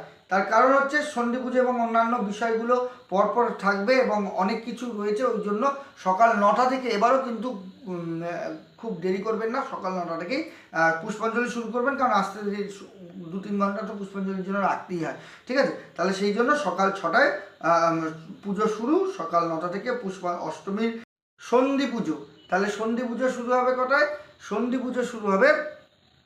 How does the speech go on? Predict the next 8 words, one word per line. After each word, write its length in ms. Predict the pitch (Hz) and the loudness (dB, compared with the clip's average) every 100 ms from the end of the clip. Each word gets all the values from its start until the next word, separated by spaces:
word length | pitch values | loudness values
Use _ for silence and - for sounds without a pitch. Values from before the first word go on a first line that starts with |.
| _ _ _ - _ _ | _ _ _ -20 _ _
এবার 420 | 185 220 262 - | 6 8 8 6
অষ্টমীর 460 | - - - 214 262 | 2 -4 -2 0 -2
সন্ধি 360 | - 170 170 | -2 -8 -4
পুজো 220 | 185 190 196 | -4 -2 -6
শুরু 200 | 196 208 | -4 -2
হবে 520 | 208 285 - - - _ _ _ _ _ _ | 4 4 4 -4 -16 _ _ _ _ _ _
দিবা 640 | 160 175 214 240 - - - - _ _ _ | -8 -2 6 6 6 2 -6 -18 _ _ _
একটা 580 | 180 196 - - 226 - | 0 0 0 0 0 0